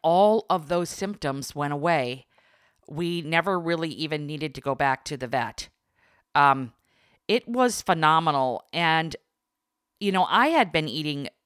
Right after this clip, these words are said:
really well and organic as a person, as a human,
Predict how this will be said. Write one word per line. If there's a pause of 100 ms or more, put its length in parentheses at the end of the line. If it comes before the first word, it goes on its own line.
really
well
and
organic
as
a
person, (640)
as
a
human,